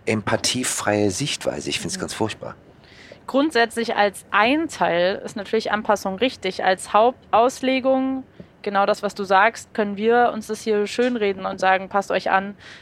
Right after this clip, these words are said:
Speaker 2: wenn's einem großen Teil der Welt gar nicht die Möglichkeit gibt, sich anzupassen. Und was ich mir gleichzeitig auch dazu denke, ist, diese Anpassung passiert, also wir reden die ganze Zeit von Anpassung und Inno-, Innovation und dann frage ich mich, wo bleiben die denn? Also kommen wir mal wieder zurück zu den Solar-, äh,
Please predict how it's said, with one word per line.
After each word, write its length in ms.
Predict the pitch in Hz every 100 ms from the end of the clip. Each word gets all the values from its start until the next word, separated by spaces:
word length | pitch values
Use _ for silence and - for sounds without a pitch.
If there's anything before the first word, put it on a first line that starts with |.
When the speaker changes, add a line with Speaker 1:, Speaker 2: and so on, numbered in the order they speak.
| -
Speaker 2:
wenn's 240 | 196 196 196
einem 80 | 196
großen 260 | 202 208
Teil 160 | 208 202
der 140 | 196
Welt 320 | 190 202 -
gar 160 | 202 196
nicht 180 | 196 -
die 60 |
Möglichkeit 480 | 202 - 226 - 180
gibt, 160 | - -
sich 160 | 185
anzupassen. 460 | 185 185 202 208 208
Und 180 | 226 320
was 140 | 320
ich 120 | 233
mir 120 | 208 180
gleichzeitig 640 | 175 208 - 254 247 233
auch 80 | -
dazu 260 | 220 226
denke, 260 | 214 220 226
ist, 240 | 220 - - - -
diese 160 | 208 202
Anpassung 520 | 202 240 240 - 226
passiert, 440 | - 185 - 277 - - -
also 220 | 214 226 208
wir 120 | 214
reden 160 | 240 269
die 60 |
ganze 180 | 254 254
Zeit 100 | 247
von 120 | 233
Anpassung 480 | 226 240 247 262 233
und 100 | 214
Inno-, 240 | 226 226 -
Innovation 580 | 226 226 214 - 240 254
und 140 | 233
dann 180 | 202 202
frage 280 | - 214 233
ich 100 | 226
mich, 160 | 233 -
wo 120 | 190
bleiben 400 | 185 175 302 349
die 120 | 190
denn? 300 | - 175 170 - - - - - -
Also 240 | 214 214 -
kommen 180 | 269 285
wir 80 | 302
mal 140 | 285
wieder 160 | 262 247
zurück 300 | 269 269 -
zu 80 |
den 180 | 247 233
Solar-, 560 | 220 208 226 220 196 -
äh, 400 | 185 180 170